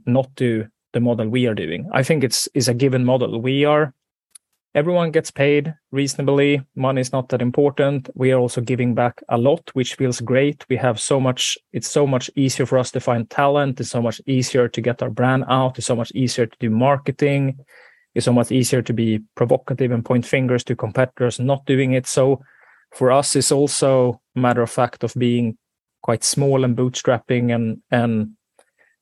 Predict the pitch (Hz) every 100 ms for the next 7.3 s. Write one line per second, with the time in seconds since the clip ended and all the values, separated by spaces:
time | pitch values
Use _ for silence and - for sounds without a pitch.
0 | _ 135 135 - 131 - 120 107 - -
1 | _ - 123 120 113 110 - _ - 151
2 | 151 139 127 120 131 147 127 123 - 123
3 | 117 120 113 107 - _ - - - -
4 | 139 - 143 143 139 131 123 - 113 127
5 | 120 - 139 123 123 - 123 117 117 -
6 | 120 117 117 - 147 139 120 120 - -
7 | 113 -